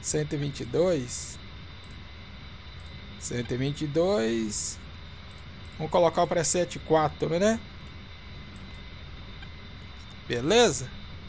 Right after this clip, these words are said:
Você pode trocar aqui a frequência agora. Vamos colocar cento e trinta e cinco. E tá no manual, né? Bora lá. Opa, desculpa aí.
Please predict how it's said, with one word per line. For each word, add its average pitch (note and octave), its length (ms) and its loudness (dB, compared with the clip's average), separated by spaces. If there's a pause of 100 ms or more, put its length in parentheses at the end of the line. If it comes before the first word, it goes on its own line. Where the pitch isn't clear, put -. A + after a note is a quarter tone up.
(540)
Você - 120 0
pode D#3 240 6
trocar D#3 340 6
aqui D3+ 240 4
a - 20 2
frequência D3+ 540 4
agora. E3+ 240 6
Vamos D#3+ 160 2
colocar D#3+ 380 6
cento D#3 320 2
e C#3+ 40 0
trinta D3 300 0
e B2+ 80 2
cinco. G3+ 360 4 (1040)
E C#3 80 -4
tá C#3+ 140 4
no E3 80 4
manual, G3 540 10
né? F#3 340 0
Bora D#3 300 4
lá. G3+ 220 6 (1600)
Opa, D3+ 280 2
desculpa D3 420 4
aí. D3+ 320 6